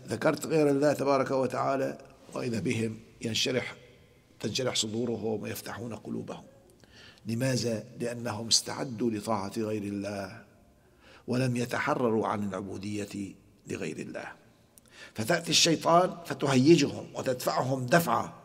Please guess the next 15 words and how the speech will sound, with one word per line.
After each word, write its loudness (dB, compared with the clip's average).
وينطلقون 8
في 2
معصية 4
الله 0
وفي -2
الوقوف 4
في -2
وجه 6
دعوة 6
الحق 4
كأنهم 6
لا 6
يهدأ 6
لهم 4
بال 6